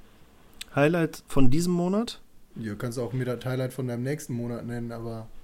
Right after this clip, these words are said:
Speaker 2: weiß nicht, ob du das schon so sagen kannst.
Speaker 1: <clears throat> Äh, ich war, also, wenn wir jetzt darüber reden, ist jetzt heute Mittwoch oder ist heute Sonntag?
Speaker 2: <laughs> Die Geister, scheißegal.
Speaker 1: Ich war, ich war Freitag auf dem Konzert.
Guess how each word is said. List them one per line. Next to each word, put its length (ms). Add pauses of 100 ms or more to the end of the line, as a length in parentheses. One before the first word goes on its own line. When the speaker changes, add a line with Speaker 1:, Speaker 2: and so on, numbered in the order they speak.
(400)
Speaker 2:
weiß 180
nicht, 120
ob 100
du 60
das 180
schon 160
so 80
sagen 320
kannst. 300 (380)
Speaker 1:
<clears throat> 260 (520)
Äh, 200
ich 120
war, 420 (520)
also, 200 (340)
wenn 220
wir 80
jetzt 200
darüber 240
reden, 360
ist 200
jetzt 180
heute 240
Mittwoch 400
oder 180
ist 200
heute 220
Sonntag? 480 (320)
Speaker 2:
<laughs> 300
Die 100
Geister, 480
scheißegal. 720 (840)
Speaker 1:
Ich 220
war, 360
ich 200
war 220
Freitag 520
auf 140
dem 80
Konzert. 720